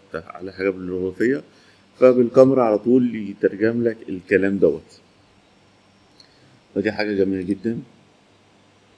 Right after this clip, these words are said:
والمفروض إن هو بعد كده لما يتطور هيبدأ يفهم بقية اللغات القديمة،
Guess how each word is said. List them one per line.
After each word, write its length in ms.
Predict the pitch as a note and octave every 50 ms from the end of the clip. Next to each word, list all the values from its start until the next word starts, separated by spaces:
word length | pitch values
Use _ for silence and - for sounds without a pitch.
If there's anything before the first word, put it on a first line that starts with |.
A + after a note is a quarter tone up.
| _ _ _ _ _ _ _ _ _ _ _ _ _ - _ _ _ _ _ _ _ _ _ _ _ _ _ _ _ _ _ -
والمفروض 760 | A2+ A#2+ C3+ D3 D3+ - - - A#2 A#2 A#2 A#2 - C#3 C#3+ C3
إن 80 | C3+
هو 100 | C3+ C3+
بعد 200 | B2+ C3 A#2 G#2
كده 280 | G#2 - C3 B2+ C3+ B2+
لما 440 | A#2+ A#2+ B2 A#2+ A#2 A2 A2+ - - -
يتطور 1300 | - F#2 G2 F#2+ F#2+ F#2 F#2 F#2 F#2 F#2 F#2 F2 E2+ F#2 - _ - A2+ A#2 B2+ C3+ C#3+ C3+ C3 B2
هيبدأ 260 | A2+ B2 B2 - A#2+ A#2
يفهم 320 | A#2 A#2 A#2 A2 G2+ G2+
بقية 220 | F#2 G2+ A2 A2
اللغات 360 | A2+ G2 G2 F2+ G2 G#2+ A2+ A2 - -
القديمة، 640 | E2 F#2 F#2 - F#2+ F2+ F#2 G#2 A2+ A#2+ C3 C3+